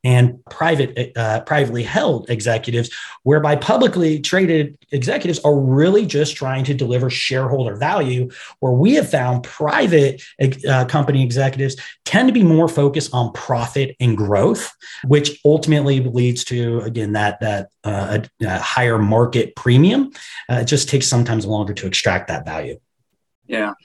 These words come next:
Speaker 2: Boy, that really, that it, it's kind of extraordinary to think about that. You know, you, you're talking about, like, a twenty-to-one ratio of private companies to public companies.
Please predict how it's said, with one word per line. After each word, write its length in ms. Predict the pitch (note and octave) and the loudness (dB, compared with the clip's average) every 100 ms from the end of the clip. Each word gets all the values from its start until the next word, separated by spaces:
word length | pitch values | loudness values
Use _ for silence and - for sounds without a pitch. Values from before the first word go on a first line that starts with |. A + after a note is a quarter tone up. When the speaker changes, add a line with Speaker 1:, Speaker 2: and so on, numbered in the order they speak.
| _ - | _ 0
Speaker 2:
Boy, 120 | D3 | 4
that 180 | D#3 C3+ | 4 6
really, 400 | D3+ E3+ C#3+ B2 | 6 8 6 4
that 220 | B2 B2 | 0 -4
it, 120 | B2 - | -8 -2
it's 180 | D3 - | -2 0
kind 240 | A3 B3+ | 2 2
of 100 | A#2 | 0
extraordinary 640 | - - E3+ F3+ A#2+ G2+ | -2 -2 2 2 0 -6
to 80 | G2+ | -10
think 300 | - D#3 D3+ | -2 -2 0
about 380 | G2+ G2 F2+ G#2 | -2 -2 -4 -2
that. 420 | A2+ A2 G#2+ G#2 - | 0 2 2 -2 -4
You 140 | A#2 | -6
know, 40 | G#2+ | -4
you, 200 | A2 A#2+ | -4 0
you're 120 | C3 | 0
talking 380 | C#3+ D3 C#3+ B2 | 2 0 2 0
about, 320 | A2 A#2+ A2+ | 2 0 0
like, 160 | A2+ G#2+ | -4 -6
a 80 | F#2+ - - | -12 -14 2
twenty-to-one 760 | D3+ F3+ F#3 D3+ B2+ C3 B2 | 4 6 4 4 4 2 2
ratio 480 | A2+ A#2+ - A2+ G2+ | 0 -2 -6 -4 -6
of 140 | F#2 _ | -6 _
private 380 | B2 A#2+ A2+ - | -2 -2 -4 -6
companies 460 | G#2+ A2 G#2 G2+ | -6 -4 -4 -4
to 80 | - | -8
public 380 | - B2 A2 G2+ | -4 -4 -2 -8
companies. 640 | - F#2+ A2 G2+ G2+ - | -6 -10 -10 -14 -12 -14